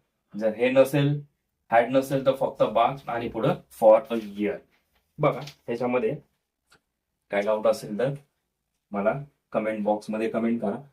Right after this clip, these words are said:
थोडे दिवस हा वाक्यरचना सुरुवातीला पाठच करा आणि पाठ झाल्यानंतर त्या वापरा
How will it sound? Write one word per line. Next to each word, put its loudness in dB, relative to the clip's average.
थोडे -4
दिवस 4
हा 2
वाक्यरचना 2
सुरुवातीला -2
पाठच 0
करा 2
आणि -4
पाठ 2
झाल्यानंतर 2
त्या 6
वापरा 2